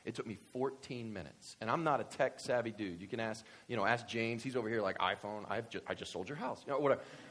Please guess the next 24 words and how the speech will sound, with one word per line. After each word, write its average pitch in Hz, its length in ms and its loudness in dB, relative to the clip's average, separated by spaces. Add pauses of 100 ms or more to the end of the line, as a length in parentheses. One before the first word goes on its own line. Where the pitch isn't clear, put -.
(100)
But 165 160 10
for 185 80 8
me, 196 460 12
I, 160 180 12 (140)
right? 185 320 12
I'm 214 120 12
not 233 220 12
tech-savvy. 202 380 8
It - 80 -8
took 214 100 6
me 143 120 0 (120)
fourteen 196 440 2
minutes 117 320 0
to 127 100 -4
put 165 180 0
those 165 200 0
things 143 200 -4
on 135 160 -2
eBay. 110 240 -2 (180)
I 120 60 4
took, - 240 -2
with 147 160 4
my 170 140 4
phone, 147 340 2